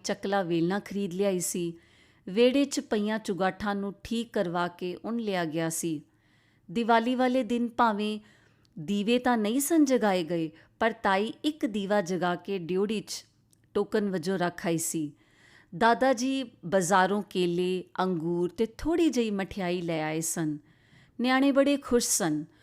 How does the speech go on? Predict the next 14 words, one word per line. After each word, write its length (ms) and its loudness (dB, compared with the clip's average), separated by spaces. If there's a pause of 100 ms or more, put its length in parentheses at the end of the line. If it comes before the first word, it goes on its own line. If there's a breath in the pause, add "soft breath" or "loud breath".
(280 soft breath)
ਉਹ 100 6
ਦਾਦੇ 380 4
ਦੇ 140 0
ਦੁਆਲੇ 380 0
ਬੈਠ 280 -2
ਗਏ 200 -2
ਸਨ। 380 -2 (420 soft breath)
ਮੁੱਦਤਾਂ 560 4
ਬਾਅਦ 360 4
ਨਿਆਣਿਆਂ 420 -2
ਨੂੰ 160 -6
ਖਾਣ 340 -6
ਲਈ 180 -4
ਕੋਈ 240 -4